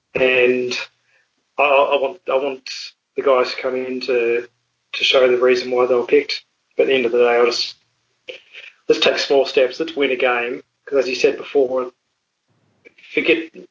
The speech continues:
re-, defending a premiership. Let's focus on making finals. And, um, we can't be losing games at home to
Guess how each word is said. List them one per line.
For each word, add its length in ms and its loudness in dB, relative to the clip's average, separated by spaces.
re-, 280 -10
defending 320 -2
a 40 -10
premiership. 500 -4
Let's 140 -6
focus 320 -2
on 100 -10
making 400 -8
finals. 460 -8
And, 520 -4
um, 340 -2
we 100 4
can't 220 2
be 80 0
losing 440 -2
games 280 -2
at 80 -2
home 240 -6
to 200 -2